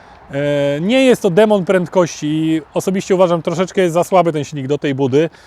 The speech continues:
no ale za bardzo nie ma w czym wybierać. No macie albo EcoBoosta, albo właśnie tą dwulitrową benzynę. Niestety nie był montowany w Galaxy dwa i pół Turbo legendarny z Volvo. Aczkolwiek no dwa i pół turbo, jakbyśmy porównali do tego silnika, no to jest dużo droższy w utrzymaniu, więc nawet gdyby był montowany,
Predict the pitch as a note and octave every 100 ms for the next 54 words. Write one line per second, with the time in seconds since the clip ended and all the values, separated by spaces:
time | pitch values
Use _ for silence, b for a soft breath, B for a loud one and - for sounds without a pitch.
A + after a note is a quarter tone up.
0 | b _ D3 G3+ G#3+ F#3+ G3+ G3 G3+ G3+
1 | G3 - F#3 F#3+ F#3+ C#3 C#3 D#3 E3+ E3+
2 | E3 E3 E3 D3 E3 - D#3 D3+ D3+ C#3+
3 | C#3+ D3 C3+ D3+ D#3 D3 C#3 C3+ D3 D#3
4 | F3+ - F#3+ F3+ F#3 F3+ E3+ C#3+ D3+ D#3+
5 | C#3+ C#3+ D3+ - B2+ C3+ D3+ C#3+ D3 D#3
6 | C#3+ C3 B B B C#3+ D#3 D#3+ D3+ D#3
7 | D#3 C#3 C#3+ D3+ D#3 F#3+ - b b b
8 | b A3 - A#3+ G#3 G#3+ F#3+ A3+ A3 A3
9 | A3+ G#3+ G#3 G3+ G#3 G3+ G#3+ G3+ G3+ G3+
10 | G#3+ G#3 G#3 G3 F#3+ G3 G3 F#3 F#3 -
11 | E3 E3 - E3+ D#3+ C3 B2+ F3 F3 D#3
12 | C3 F#3 G3 F3+ F3 F3 F3 E3+ E3+ F#3